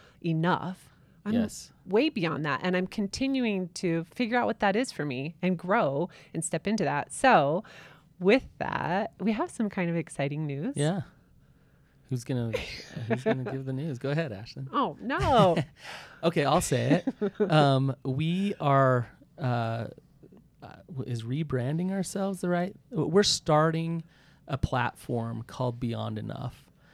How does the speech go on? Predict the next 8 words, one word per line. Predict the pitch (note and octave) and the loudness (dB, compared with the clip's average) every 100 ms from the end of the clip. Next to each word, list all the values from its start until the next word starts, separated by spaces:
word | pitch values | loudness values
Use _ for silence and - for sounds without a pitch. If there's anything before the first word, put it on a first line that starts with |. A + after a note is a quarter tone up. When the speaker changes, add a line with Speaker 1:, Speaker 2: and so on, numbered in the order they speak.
| - - _ | -20 -20 _
Speaker 2:
And | C3+ B2 A#2+ A#2 A#2 A#2+ - | -2 0 0 -2 -4 -6 -10
we | C3+ D3+ D#3+ | -4 0 2
believe | D#3+ C#3+ C3+ B2+ A#2+ | 2 2 2 0 0
that | A#2+ - | -2 -2
everybody | A#2+ B2 B2+ A2+ A2 A2 A2 | -4 0 0 0 -2 -2 -4
is | A#2 A2+ | -6 -6
beyond | A2+ A2 G#2+ A2 | -6 -6 -4 -6
enough. | G#2+ A2+ B2+ | -6 -8 -8